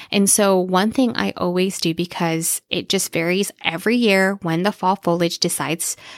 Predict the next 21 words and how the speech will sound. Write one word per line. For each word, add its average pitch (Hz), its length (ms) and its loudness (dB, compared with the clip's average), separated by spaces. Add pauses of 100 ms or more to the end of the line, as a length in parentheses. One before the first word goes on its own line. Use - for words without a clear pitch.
(160)
to 175 380 2
change, 180 500 0
because 165 460 0
obviously 175 460 0
it's 170 140 -8
affected - 420 -10
by 151 160 -4 (100)
weather 214 600 2 (100)
and 156 440 -4
the - 120 -12
temperature, 240 640 0
like, 170 240 -4
lots 196 320 2
of 190 160 -2
other 175 360 0 (460)
external 190 680 0
<laughs> 180 40 -4
factors 175 720 0 (280)
help 190 320 -2
determine 170 840 0
when 165 640 0